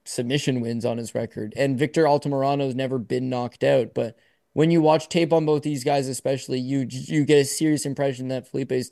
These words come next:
Dos Santos is about to catch him with something and knock him out. Altamirano, on the one hand, it's like, Oh, he's never been knocked out. You know, Mexican, you guys talk about that durability. That's fair, but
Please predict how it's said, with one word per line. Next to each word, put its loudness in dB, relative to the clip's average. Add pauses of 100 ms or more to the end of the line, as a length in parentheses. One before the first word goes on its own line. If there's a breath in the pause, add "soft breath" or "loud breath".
Dos 0
Santos 2 (300 soft breath)
is 0
about 4
to -2
catch 0
him 0
with -4
something -2
and -2
knock -2
him -2
out. -2 (260 loud breath)
Altamirano, 4 (160)
on 2
the 6
one 0
hand, -2
it's -8
like, 0 (400)
Oh, 6
he's 4
never 2
been 0
knocked 0
out. 0
You -8
know, -8
Mexican, 0
you -2
guys 2
talk 0
about 0
that -2
durability. 0
That's 0
fair, -2
but -6